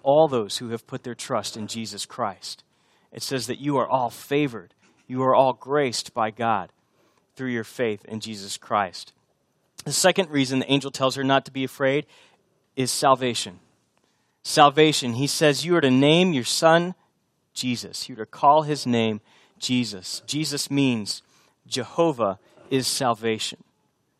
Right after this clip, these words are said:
Jehovah is salvation. God is salvation. And the angel's gonna go on and tell her some things that are gonna be fulfillments of prophecy about the Messiah that were given long ago. And she's gonna know that these things are true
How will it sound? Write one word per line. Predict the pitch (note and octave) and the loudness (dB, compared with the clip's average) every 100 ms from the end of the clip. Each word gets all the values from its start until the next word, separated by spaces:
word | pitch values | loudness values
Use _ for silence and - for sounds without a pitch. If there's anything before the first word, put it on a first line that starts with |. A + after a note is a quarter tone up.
| _ _ _ _ - | _ _ _ _ -12
Jehovah | A#2+ - D#3+ D3+ C3 | -12 -4 -2 -2 -4
is | A#2+ A2+ | -4 -6
salvation. | - A#2 A2 G#2 - F#2+ G#2 | -2 -4 -4 -8 -10 -12 -4
God | B2 C#3+ | 2 2
is | C#3 | 2
salvation. | - C3+ A2 G2+ F#2 F#2 F2 _ _ - | 0 0 0 -6 -8 -12 -16 _ _ -8
And | A#2 A#2+ | -4 -2
the | - | -2
angel's | D3+ D#3+ D3 | -4 -4 -4
gonna | D#3 | -4
go | C3 C#3 C3+ | 2 4 6
on | C3+ A#2+ A#2 | 6 4 0
and | A#2+ A#2 - _ - | -4 -6 -8 _ -12
tell | - E3+ E3+ | 0 2 2
her | F3 E3+ | 2 0
some | - C#3+ | -2 -4
things | - E3 B2 A2+ - - _ - | 0 2 2 0 -8 -14 _ -2
that | C#3 | 0
are | |
gonna | C3+ D3+ | 2 2
be | D3+ D3 | 0 -2
fulfillments | D3+ - - G#3 G#3 C#3+ - | -4 -4 4 6 6 4 0
of | C3 - - | -6 -6 0
prophecy | - G3 G#3 F3+ - D#3 | 6 6 6 0 -2 2
about | C#3+ D3+ D#3+ | 6 6 4
the | |
Messiah | C#3+ - F3 E3 C#3 | -2 2 6 8 8
that | C3+ C#3+ | 6 0
were | C#3 | -2
given | D#3+ D3 B2+ | -2 0 2
long | C#3+ E3 F3+ | 6 6 6
ago. | E3 D#3 C#3+ G2+ - _ _ _ _ _ _ _ _ _ _ _ _ _ | 2 4 4 2 -6 _ _ _ _ _ _ _ _ _ _ _ _ _
And | A#2 | -8
she's | - E3 | -6 -4
gonna | - D#3 | -2 0
know | C#3 C#3+ D3 A2+ | 2 6 6 4
that | G#2 G#2+ | 0 -6
these | C3+ B2+ | -6 -6
things | - C3 A#2 | -4 -4 -6
are | A2 | -10
true | - E3 C3 F#2 | -12 -8 -8 -8